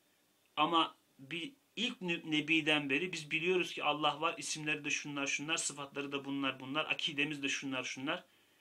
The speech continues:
İşte bu onların vahidiyetle Allah ismi şerifi gölgesinde kendi tefekkürleriyle gidebildikleri yolu.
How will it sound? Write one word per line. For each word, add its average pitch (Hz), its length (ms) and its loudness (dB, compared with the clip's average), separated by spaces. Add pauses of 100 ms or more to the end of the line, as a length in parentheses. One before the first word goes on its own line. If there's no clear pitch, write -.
(120)
İşte 139 320 -2
bu 214 300 0 (540)
onların 180 560 4 (1080)
vahidiyetle 165 1120 6 (340)
Allah 160 320 2
ismi 196 280 0
şerifi 165 460 2
gölgesinde 151 760 0
kendi - 360 0
tefekkürleriyle 175 800 0
gidebildikleri 160 840 2
yolu. 131 380 2